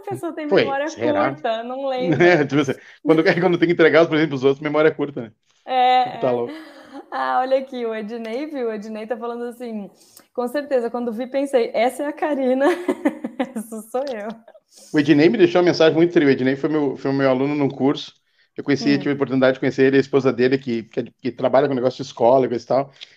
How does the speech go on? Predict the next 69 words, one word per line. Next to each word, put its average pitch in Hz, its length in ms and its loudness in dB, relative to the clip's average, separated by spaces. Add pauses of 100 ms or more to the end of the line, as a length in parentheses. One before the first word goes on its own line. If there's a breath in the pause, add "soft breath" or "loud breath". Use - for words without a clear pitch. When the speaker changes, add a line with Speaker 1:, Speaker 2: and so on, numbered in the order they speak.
Speaker 2:
E 127 60 -2
ele 131 80 2
me 156 80 2
deixou 147 180 -2
umas 185 100 2
mensagens, 151 500 4
cara, 127 180 2
esses 117 260 -10
dias, 151 240 2
que - 80 -10
eu 143 60 -4
tô 151 80 4
até 165 160 2
agora 165 200 6
pensando 175 400 4
pela 175 140 4
resposta. 156 480 2 (220)
Ele 139 100 4
olhou 151 120 8
de 147 40 2
mim 156 100 4
e 160 40 6
falou 156 180 6
assim, 143 300 0 (600 soft breath)
"Não 135 140 -2
esquece 147 280 2
de 170 60 -4
mim, 175 160 2
tá?" 135 200 4
Eu - 160 -14
disse, 131 60 -10
"Não, 120 100 0
pode 131 160 -2
deixar, - 280 -12
não 120 140 -8
vou 120 120 -2
esquecer." 127 420 -4
Não 131 100 -2
tô 180 80 4
esquecendo, 175 380 2
Ednei. 113 160 -8 (160)
Speaker 1:
Ele - 80 -12
Speaker 2:
Não 127 80 -4
Speaker 1:
só 113 80 -2
Speaker 2:
tô. - 60 6
Speaker 1:
tá - 80 4
pensando, 208 840 -2
tá, 180 320 -4
Ednei? 214 160 -2
Speaker 2:
Não, 175 160 6
porque 170 160 2
assim, 185 240 4
olha 175 120 6
só, 151 220 6
tem 156 220 2
muita 170 320 4
gente 160 240 -4
que 165 80 -4
quer 160 180 2
mudar 143 300 2
de 139 100 -10
carreira. 139 480 0 (400)
Então 135 120 -6
a - 40 -10
pessoa 160 240 0
tá 170 160 0
trabalhando 165 380 2
no 160 80 0
lugar, 120 500 -2